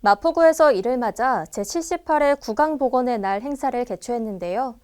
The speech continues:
각종 관련 행사가 진행됐다고 합니다. 어떤 행사들이 펼쳐졌고 또 예정돼 있는지 안내드립니다. 유월 구 일은 제칠십팔 회 구강보건의 날입니다.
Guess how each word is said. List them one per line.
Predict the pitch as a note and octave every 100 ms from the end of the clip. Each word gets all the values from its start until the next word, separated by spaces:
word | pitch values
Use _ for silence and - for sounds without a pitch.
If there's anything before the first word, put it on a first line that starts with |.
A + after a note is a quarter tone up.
| _ _ _ _
각종 | - A3 - D4 C#4+
관련 | A3+ G#3+ D#4+
행사가 | E4 D#4 C#4+ C#4 C#4
진행됐다고 | C4+ A#3 C4 A#3+ A#3 G#3+ G#3
합니다. | F3+ E3 E3 E3 E3 _ _ _ - - _
어떤 | G#3+ G#3+ F4
행사들이 | F4 E4+ E4+ D#4 D4+
펼쳐졌고 | D#4 D#4 D#4 C#4 A#3+ - A#3 A#3
또 | B3
예정돼 | G3 F3 C#4 C#4 C4
있는지 | A#3 F#3+ F3 A#3 C4
안내드립니다. | A3 G3 B3+ B3+ A#3+ A3 E3 E3+ F3 - _ _ _ _ _ _ _ _ _ _ _ _ _ _ _ - _ _
유월 | A3 A#3 C#4 C#4+
구 | C4+ A#3
일은 | A#3 B3+ B3+ F3
제칠십팔 | - G#3 - D#4 F4 E4 D4 C#4
회 | C4+
구강보건의 | C4 A3 C4+ C#4+ A#3 G#3 G#3 G#3
날입니다. | F3+ F3 F#3 D#3 E3 D#3+ F3+